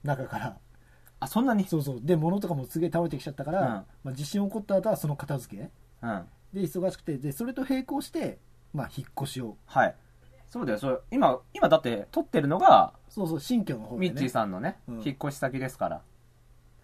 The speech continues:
Speaker 2: どうですか？あの、オタクっぷりに磨きがかかってると思うんですけども。
Speaker 1: あ、やっぱほら、自宅ではね、まあ、ほら、もう俺はもうバレてはいるけども、
Speaker 2: うん。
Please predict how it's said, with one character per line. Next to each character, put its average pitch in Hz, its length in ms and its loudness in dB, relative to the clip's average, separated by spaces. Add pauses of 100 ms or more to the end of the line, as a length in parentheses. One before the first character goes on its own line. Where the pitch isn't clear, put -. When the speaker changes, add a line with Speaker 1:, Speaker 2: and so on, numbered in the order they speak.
(280)
Speaker 2:
ど 175 100 2
う 208 40 4
で 156 100 4
す - 100 -10
か？ 90 220 0 (480)
あ 95 140 -10
の、 87 340 -8 (500)
オ 120 100 -8
タ 160 120 6
ク 160 160 0
っ - 20 -4 (300)
ぷ 143 100 0
り 143 80 4
に 135 80 2
磨 131 200 0
き 156 80 -4
が 147 60 -2
か 160 120 0
か 160 80 8
っ 160 60 -2
て 123 100 -4
る 107 60 -4
と 101 120 -6
思 110 160 -6
う - 20 -6
ん 107 60 -8
で 92 60 -10
す - 80 -18
け 92 80 -10
ど 85 80 -10
も。 85 280 -8
Speaker 1:
あ、 127 120 -6
や 160 80 2
っ - 40 -10
ぱ 147 100 -6
ほ 139 100 -4
ら、 123 100 -4
自 135 240 -10
宅 339 1080 -4
で 240 120 -2
は 143 120 -2
ね、 127 200 -6
ま 170 140 0
あ、 139 80 -2 (160)
ほ 151 100 -4
ら、 117 120 -4
も 139 180 -6
う 151 40 -2
俺 240 140 2
は 285 80 2
も 233 220 0
う 123 80 -8 (280)
バ 120 280 2
レ 381 100 -2
て 160 120 -2
は 135 120 -2
い 147 60 0
る 220 100 -2
け 202 100 -2
ど 156 80 -2
も、 156 380 -4
Speaker 2:
う 143 40 -4
ん。 107 220 -6